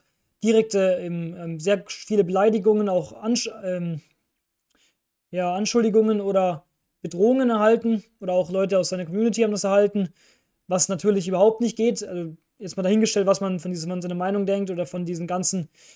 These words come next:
wie er damit umgeht mit der Situation, aber das geht natürlich nicht. Und hier ruft er ein bisschen auf, dass man die letzten hundertvierundvierzig Spiele von,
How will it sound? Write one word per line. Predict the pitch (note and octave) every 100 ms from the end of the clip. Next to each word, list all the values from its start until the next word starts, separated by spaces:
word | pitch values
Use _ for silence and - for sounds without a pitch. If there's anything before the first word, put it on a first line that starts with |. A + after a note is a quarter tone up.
| _ -
wie |
er | F#3
damit | F3+ A#3
umgeht | B3+ B3+ A#3+ F3+ - - _
mit | A3 G3
der | G3
Situation, | F#3+ G3 G#3+ G#3+
aber | F#3+ F#3
das | F#3+ -
geht | F#3+
natürlich | F3+ F3 E3
nicht. | F3+ G3+ - _ _ _ _ _ _ _ _ _ -
Und | F3+
hier | G#3
ruft | A#3+ A#3+
er | G3
ein |
bisschen | G3 G3
auf, | G3 G#3 - _ _ _ -
dass | F3
man | F#3+
die | F#3+
letzten | G3 -
hundertvierundvierzig | G3 F#3+ G3+ F#3 F#3+ F3+ D#3+
Spiele | - C4 C4+
von, | C4+ A#3 A3 A3